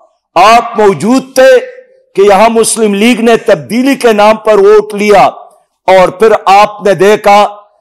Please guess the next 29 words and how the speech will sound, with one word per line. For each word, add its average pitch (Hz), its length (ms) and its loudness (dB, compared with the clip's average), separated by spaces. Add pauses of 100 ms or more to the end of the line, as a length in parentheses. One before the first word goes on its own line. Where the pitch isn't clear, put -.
(160)
कि 196 80 -2
उन्होंने 214 340 0
इस 190 220 -4
मुल्क 220 300 -2
के 196 100 0
साथ 196 280 0
क्या 196 380 0
हशर 190 400 -2
किया। 180 520 -2 (440)
आप 214 360 2
मौजूद 202 680 -4
थे 254 200 2 (600)
और 202 100 0
यहां 214 360 0
पीटीआई 233 720 -2
की 226 140 -8
हुकूमत 214 520 -2 (100)
कायम 202 260 2
हो 196 180 -2
गई 196 220 0 (580)
तब्दीली 247 500 -2
के 214 200 0
नाम 202 220 2
पर। - 580 -4 (480)
इन 180 260 -6
तमाम 262 360 0
पार्टियों 233 540 0
में 240 140 -2
फर्क 294 380 -2